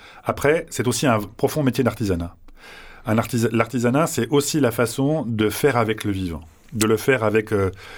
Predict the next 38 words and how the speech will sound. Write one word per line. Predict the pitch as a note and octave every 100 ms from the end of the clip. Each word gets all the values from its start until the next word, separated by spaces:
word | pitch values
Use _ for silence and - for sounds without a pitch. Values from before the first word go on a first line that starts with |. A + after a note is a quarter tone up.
| - -
avec | G#2+ A2 A2+
ou | E3 D#3+
douceur | C#3 - A2 G#2 A2
ou | C#3+
brutalité | C3 C#3 B2 A#2 A#2 E3
et | C3
d'y | A#2
apporter | B2 B2 - D3 E3+ - _ _
son | - D#3 C3+
regard | B2+ A2+ B2+ D#3+ - - _ _ _ _ _
et | B2 A#2
aussi, | A#2 A2+ - D3
euh, | C3+ A#2 - A#2+ G#2+
d'y | B2+
apporter | A2+ A2 A#2+
son | B2+
regard | A2+ A#2 C#3 D3
et | A#2
aussi | A2+ - C#3+
ce | -
qu'on, | A#2+ A2 G#2 - - -
ce | -
qu'on | A2+
a |
un | A#2+
peu | A#2+
au | B2+
fond | - B2
de, | G#2+ G2 F#2+
ce |
qu'on | - G#2+
a | G#2+
profondément | - - D3+ - D3 C3 C#3+ C#3+ A#2+
au |
fond | G#2 A2
de | G2
soi. | - G2 -
C'est-à-dire, | - A#2+ B2 A2+